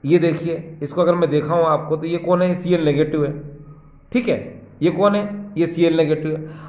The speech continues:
अब होता यहाँ पर ये है कि जब ये सीएल negative बाहर निकल जाता है, ये देखिए बाहर निकल गया, निकल गया बाहर, तो इसका क्या हो जाएगा? Inversion हो जाएगा, क्योंकि आपको पता है कि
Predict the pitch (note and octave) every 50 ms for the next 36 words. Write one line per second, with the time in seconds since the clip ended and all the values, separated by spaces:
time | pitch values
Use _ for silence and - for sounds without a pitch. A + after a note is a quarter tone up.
0 | - A3 A#3+ A#3 F3+ D3+ D3+ D#3 D#3 - A#3+ A#3+ A#3 A3+ A3 G#3+ G#3+ A3+ A3 G3+
1 | G3 A3 A3+ G3 D3+ D#3+ F3+ - - - - - - - - - - - A#3+ A#3+
2 | G3+ - A#3+ A#3 G#3+ B3 B3 G#3 B3 - F#3 A3 A#3+ A#3 A3 G3+ F#3+ F3+ G#3+ G#3
3 | - F#3 A#3 G#3 G#3 G3 D3+ D3+ D#3+ F#3 G3 G#3 G3 F3 F#3 G3 G#3 F#3+ F3 D#3+
4 | C#3 B2+ - C3 C3+ D#3 F3 F3 F#3 F3+ F3+ G3 G3 D#3 D3+ C3+ C#3+ D3+ D3 C#3
5 | - D3+ C#3+ C#3+ C#3+ C#3+ - - - - - - - - - - - _ _ _
6 | _ - D3+ D3 A#3+ B3 B3 A#3+ G3 D#3+ C3 A2+ F#2+ - - - - - - -
7 | - - - - - - C#4 C4+ B3+ - - - - - D#3 C#3+ C3 - E3 G#3+
8 | G3 G#3 - C#4 B3+ - B3 B3 A#3 A3+ A3 A#3+ A#3 B3 A#3+ G#3+ G#3+ G3+ G#3+ B3
9 | B3+ A#3 A3+ A3 F3+ D3 B2+ B2 A2+ G#2 G2 F#2+ G2 - - - - - - -
10 | - G#3+ G3+ A3+ F#3+ F#3+ F#3 - A#3 A#3 G#3+ G#3 G3+ - F#3 F#3 E3+ E3+ G3 -
11 | - - - - - - A3+